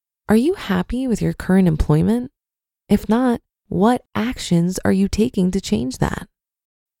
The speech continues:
You have many questions that you can ask yourself. You know yourself better than anyone.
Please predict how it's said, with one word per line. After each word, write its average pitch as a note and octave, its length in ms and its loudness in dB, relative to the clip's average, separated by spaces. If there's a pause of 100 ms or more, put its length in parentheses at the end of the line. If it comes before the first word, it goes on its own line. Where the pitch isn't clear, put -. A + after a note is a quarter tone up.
You C4 160 4
have C#4 240 0
many A3+ 440 2
questions - 720 -4
that - 120 -4
you E3+ 80 2
can E3 160 2
ask F3 320 2
yourself. - 380 -6 (580)
You A#3+ 160 0
know E3 140 2
yourself E3 460 0
better G3+ 200 0
than G3+ 180 4
anyone. G#3+ 460 0